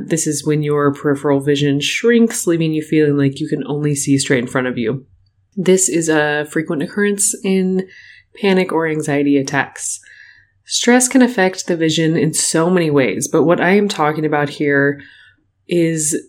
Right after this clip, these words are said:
attentional tunnel vision. So when I'm talking about tunnel vision, I'm talking about how our attention narrows to what is right in front of us, our immediate needs, our immediate goals. And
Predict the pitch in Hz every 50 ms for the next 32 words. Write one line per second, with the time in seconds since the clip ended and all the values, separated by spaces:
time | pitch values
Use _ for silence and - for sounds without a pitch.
0 | _ _ _ 202 185 - - - - 240 240 240 - - - 208 180 165 151 143
1 | 139 131 135 139 139 - _ - - - 170 156 143 139 131 139 139 127 127 135
2 | 131 139 139 - 175 175 175 170 202 196 202 202 190 170 160 143 - - 175 160
3 | 151 147 139 139 135 127 135 131 127 139 143 143 - - - - _ _ _ _
4 | - 226 220 220 247 240 226 202 - - 180 170 170 160 156 151 151 143 147 -
5 | - 185 185 185 - - 175 160 151 147 143 139 139 135 135 131 127 131 135 139
6 | 139 - - - - - _ _ _ _ _ - 208 196 185 175 175 180 - 165
7 | 170 165 160 156 - - 156 156 160 131 156 147 - - 147 135 135 120 110 107
8 | 120 - - - 151 151 156 156 156 - 143 160 165 175 180 190 190 196 185 175
9 | 156 - 156 147 143 139 135 135 139 131 - - - 151 147 151 151 143 151 147
10 | 151 156 160 180 185 196 196 185 165 151 113 - - 135 131 127 127 131 135 139
11 | 135 - - _ _ _ _ _ _ _ _ _ _ - 180 175 175 175 170 170
12 | 170 170 170 165 170 -